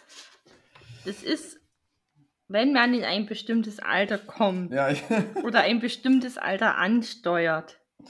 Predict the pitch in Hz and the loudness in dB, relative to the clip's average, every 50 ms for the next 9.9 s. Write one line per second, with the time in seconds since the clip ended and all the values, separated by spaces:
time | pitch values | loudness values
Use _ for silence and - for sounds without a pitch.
0 | - - - - - _ - - 151 147 - - - - _ _ _ _ _ - | -20 -20 -20 -20 -20 _ -16 -6 -4 -4 -4 -4 -8 -20 _ _ _ _ _ -4
1 | 185 208 208 - - - 247 254 262 269 277 277 277 269 269 254 - - - - | -4 -4 -4 -4 -2 0 0 0 2 2 2 4 4 4 2 0 -2 -6 -16 -14
2 | - - 220 208 226 202 185 196 202 208 220 233 240 - 190 180 190 190 - - | -8 -8 -8 -6 -6 -4 0 2 4 4 4 2 0 -6 -8 -8 -8 -10 -8 -6
3 | 196 190 208 262 - - 349 - - - 349 330 320 320 320 330 320 320 311 - | -2 -2 -2 -2 -2 -4 -6 -6 -4 -4 -4 -2 -2 -2 -2 -2 -2 -2 -4 -2
4 | - - 277 294 320 359 349 - - - 247 - - 214 - - - 214 233 247 | 0 2 2 2 2 0 -2 -8 -12 -8 -4 0 0 0 0 0 0 2 4 4
5 | 262 269 247 214 226 214 202 190 190 196 196 - 180 165 170 160 160 160 170 170 | 4 4 2 2 0 0 0 0 0 -2 -2 -2 -6 -8 -6 -8 -8 -8 -10 -12
6 | - _ _ _ _ - - 127 123 120 117 120 147 - - - - 127 135 143 | -14 _ _ _ _ -12 -8 -4 -2 0 0 0 -2 -4 -8 -10 -10 -8 -6 -6
7 | 139 120 - - - 117 160 - - 254 - - 123 - 127 240 208 - - 202 | -6 -6 -8 -8 -10 -12 -10 -8 -8 -8 -6 -6 -6 -6 -4 -6 -6 -2 6 10
8 | 196 220 240 - 349 349 285 311 285 269 294 320 294 302 302 285 294 - - 262 | 10 10 10 10 6 4 6 4 4 4 4 4 6 6 4 4 4 2 2 2
9 | 240 247 240 220 196 185 170 165 160 165 160 185 - - 208 214 254 330 | 2 2 0 0 -2 -2 -2 -2 -2 -2 -2 -2 -2 -2 -2 0 0 0